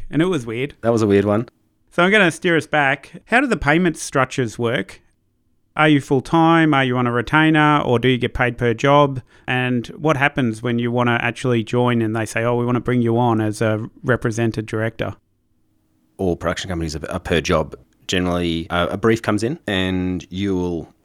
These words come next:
Speaker 2: pitch on that. If you're the chosen director out of the production company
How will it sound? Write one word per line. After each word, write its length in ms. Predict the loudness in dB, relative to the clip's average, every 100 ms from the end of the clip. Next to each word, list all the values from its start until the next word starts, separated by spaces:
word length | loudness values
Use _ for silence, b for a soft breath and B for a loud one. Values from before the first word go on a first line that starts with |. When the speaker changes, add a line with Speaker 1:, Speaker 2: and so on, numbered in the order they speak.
| _
Speaker 2:
pitch 200 | -4 0
on 100 | 0
that. 280 | 0 -4 -12 _ _ _ -10
If 200 | -8 -4
you're 120 | -4
the 60 | -2
chosen 300 | 0 0 0
director 360 | -2 -2 -4 -6 _ _ _
out 60 | -6
of 60 | -6
the 60 |
production 300 | -4 -4 -4
company 300 | -6 -2 -2